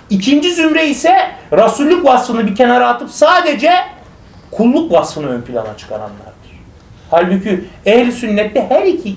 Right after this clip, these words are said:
işlevi de vardır. Yeri geldiğinde Allah ona bildirmiş, gaybı bize bildirmiştir. Yeri geldiğinde namazda bile hata etmiştir. Dikkat edelim.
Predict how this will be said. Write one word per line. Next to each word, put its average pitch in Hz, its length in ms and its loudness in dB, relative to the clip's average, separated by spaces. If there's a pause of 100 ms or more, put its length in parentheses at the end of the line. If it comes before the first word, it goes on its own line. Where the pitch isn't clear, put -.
işlevi 175 500 -6
de 143 160 2
vardır. 107 560 -6 (1400)
Yeri 190 300 2
geldiğinde 220 880 2 (320)
Allah 226 380 4
ona 208 220 0
bildirmiş, 214 580 0
gaybı 208 320 4
bize 151 260 0
bildirmiştir. 117 720 -10 (280)
Yeri 233 280 2
geldiğinde 220 580 2
namazda 180 500 0
bile 185 140 2
hata 156 400 0
etmiştir. - 720 -20 (2750)
Dikkat 143 240 -4
edelim. 107 320 -14